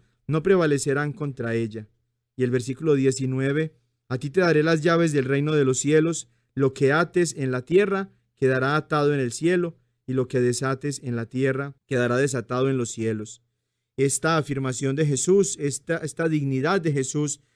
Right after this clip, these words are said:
no se la da a ningún otro de los discípulos,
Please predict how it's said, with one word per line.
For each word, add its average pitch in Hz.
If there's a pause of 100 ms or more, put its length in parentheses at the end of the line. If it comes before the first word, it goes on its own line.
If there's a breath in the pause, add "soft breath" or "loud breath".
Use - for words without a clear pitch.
(160)
no 170
se 180
la 160
da 143
a 175
ningún 151
otro 170
de 165
los 143
discípulos, 147